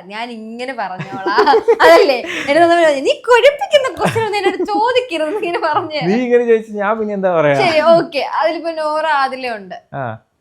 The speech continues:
Speaker 1: ലെസ്ബിയൻ കപ്പിൾസ് ആണ്. ഇ-, ഇന്നേ വരെയും ലെസ്ബിയൻ കപ്പിൾസിനെ ബിഗ് ബോസിൽ എടുത്തിട്ടില്ല. ഇതെന്താ ഈ സ-, സ-, ഇപ്പം ഈ ഇടയ്ക്ക് ഒരു കൊച്ച്, ഒരു ഫാമിലി ഇന്റർവ്യൂ എടുത്തപ്പോ അതിലൊരു കൊച്ച് പറഞ്ഞാണ്,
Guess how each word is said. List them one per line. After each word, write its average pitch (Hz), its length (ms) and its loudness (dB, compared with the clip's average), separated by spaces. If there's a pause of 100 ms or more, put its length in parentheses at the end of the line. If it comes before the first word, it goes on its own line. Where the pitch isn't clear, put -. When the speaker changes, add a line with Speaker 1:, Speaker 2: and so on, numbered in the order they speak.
Speaker 1:
ലെസ്ബിയൻ 294 420 -12
കപ്പിൾസ് 247 400 -10
ആണ്. 220 380 -12
ഇ-, 247 120 -16
ഇന്നേ 285 240 -8
വരെയും 269 320 -10
ലെസ്ബിയൻ 240 300 -14
കപ്പിൾസിനെ 240 420 -14
ബിഗ് 214 180 -18
ബോസിൽ 233 240 -8
എടുത്തിട്ടില്ല. 233 500 -10 (480)
ഇതെന്താ 285 220 -6
ഈ 269 440 -12
സ-, 262 380 -14
സ-, 254 180 -14
ഇപ്പം 302 260 -12 (240)
ഈ 320 260 -2
ഇടയ്ക്ക് 294 220 -2
ഒരു 277 180 -6
കൊച്ച്, 254 300 -10
ഒരു 269 260 -8
ഫാമിലി 254 380 -8
ഇന്റർവ്യൂ 247 360 -10
എടുത്തപ്പോ 220 340 -12
അതിലൊരു 247 260 -10
കൊച്ച് 233 300 -16
പറഞ്ഞാണ്, 208 480 -16